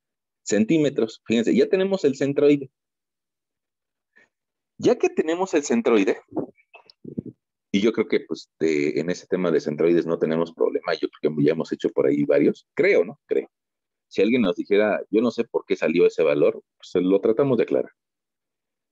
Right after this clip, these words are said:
Pero ya que tenemos nuestro centroide, pues resulta que podríamos colocar nosotros también unas coordenadas centroidales. Esas coordenadas centroidales significa poner otra X y otra Y,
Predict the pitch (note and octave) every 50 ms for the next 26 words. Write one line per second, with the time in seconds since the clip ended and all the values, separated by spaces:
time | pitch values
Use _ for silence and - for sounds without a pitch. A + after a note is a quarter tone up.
0 | _ _ - F#2+ G2+ B2 F3+ - C4+ A3 - C#3+ D3+ E3+ F3+ D#3 A2 - - E2+
1 | - - E2 D#2+ D#2 E2+ E2+ D#2+ D#2+ G#3+ D#3 - _ _ _ _ _ _ _ _
2 | _ _ _ _ _ _ _ _ _ _ - - A2 A2+ C3+ C#3 D3 D3 C#3+ A2
3 | - G2+ F#2+ F#2 G2 G2 G2+ G#2+ A2+ A2 - _ - F2+ F2+ F2+ F2 F2 F2+ F#2+
4 | G#2 F#2+ F#2+ - F2+ - F#2+ F#2+ - - F2 F2+ F2+ F#2 F#2+ A2+ A2+ _ - G2+
5 | G2+ G2 G2+ - - F#2+ F2 E2+ D#2 E2+ E2 E2 E2+ E2+ F2 F2+ F2 - - -
6 | - - - G#2 G#2 G2+ G2 F#2+ F#2 F#2 G2 G2+ G2+ G2+ A2 A2 G#2+ G2+ G2+ -
7 | - - _ _ _ - - - _ _ _ _ _ _ _ _ _ _ - -
8 | C#3+ F#3 F3+ - - D#3 C3 A2+ A#2 A2 A#2+ B2 C3 - - B2 B2 B2+ B2 A#2
9 | A2 A2 A2+ A#2 - - F#2 F#2 F2+ F2+ G2+ F#2+ - - - - F2 E2+ F2+ G2
10 | - - - - - A#2+ D3 E3 D3 C3 A#2+ A2+ A2 A2+ - A#2 A2+ - - -
11 | - - - C#3 - C3+ A#2+ A2 G2+ F#2+ B2 - -